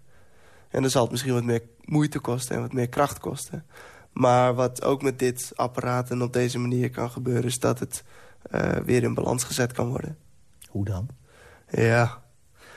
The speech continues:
Speaker 1: Quantum physics. Dat betekent, ik ga het proberen,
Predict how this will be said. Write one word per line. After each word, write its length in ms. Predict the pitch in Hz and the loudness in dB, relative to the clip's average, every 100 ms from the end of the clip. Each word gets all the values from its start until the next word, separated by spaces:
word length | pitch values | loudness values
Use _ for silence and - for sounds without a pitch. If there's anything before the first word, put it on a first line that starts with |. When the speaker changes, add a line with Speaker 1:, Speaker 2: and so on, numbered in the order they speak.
| - - - - _ | -20 -20 -20 -20 _
Speaker 1:
Quantum 640 | - 135 143 143 135 135 127 | 0 2 2 2 0 2 0
physics. 840 | - 131 123 113 - - - - - - - - - - - - - _ - | 2 4 4 -2 -4 -8 -8 -14 -20 -20 -20 -20 -20 -20 -20 -20 -20 _ -6
Dat 280 | 120 117 - | -2 -2 -4
betekent, 800 | - - 123 127 143 139 - - - - _ _ _ - _ _ _ - - | -4 2 2 4 0 0 -4 -16 -20 -20 _ _ _ -20 _ _ _ -20 -14
ik 140 | 135 | -8
ga 120 | - | -2
het 100 | 120 | -2
proberen, 540 | 123 123 123 117 131 | 0 0 2 2 -2